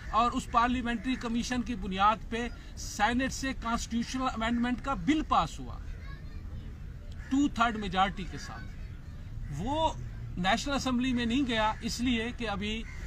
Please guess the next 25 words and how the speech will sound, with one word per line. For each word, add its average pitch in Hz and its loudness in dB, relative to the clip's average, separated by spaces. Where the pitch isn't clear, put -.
अ, 185 0
सराइकियों 202 -2
की 226 -6
जो, 208 -2
अ, 175 0
political 208 -4
movement 196 -2
है, 175 -2
अ, 175 0
जो 277 4
भी 311 4
वजूहात 208 4
हैं, 202 -4
लेकिन 226 0
ये 269 2
कि 302 -4
ये 262 2
एक 170 -4
ब्रेक 233 0
थ्रू 277 0
है 127 -2
कि 233 -2
एक - -4
दफ़ा 254 4
आप 226 4